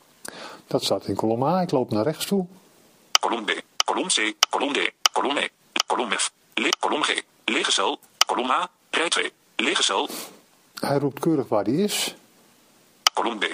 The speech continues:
Speaker 2: Lege cel. Kolom C. Kolom D. Kolom E. Kolom E. Kolom G. Kolom A. Rij drie. Dirk van der Velde. Kolom B.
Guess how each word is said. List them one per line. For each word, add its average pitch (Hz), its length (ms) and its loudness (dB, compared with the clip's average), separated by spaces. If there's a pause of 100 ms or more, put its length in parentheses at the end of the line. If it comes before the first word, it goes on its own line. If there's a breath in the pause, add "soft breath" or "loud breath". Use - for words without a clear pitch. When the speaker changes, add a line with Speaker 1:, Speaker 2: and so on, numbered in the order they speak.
(240)
Speaker 2:
Lege 117 280 0
cel. 95 260 2 (640)
Kolom 127 220 0
C. 110 300 2
Kolom - 240 0
D. 104 160 0
Kolom 123 260 0
E. - 40 2 (100)
Kolom 117 260 -2
E. - 20 0 (100)
Kolom 135 240 -2
G. - 100 0 (100)
Kolom 117 240 -2
A. 165 200 0 (200)
Rij 113 180 0
drie. 104 180 -2 (240)
Dirk - 220 0
van - 100 0
der - 80 0
Velde. - 240 -2 (500)
Kolom 110 260 0
B. 90 60 -2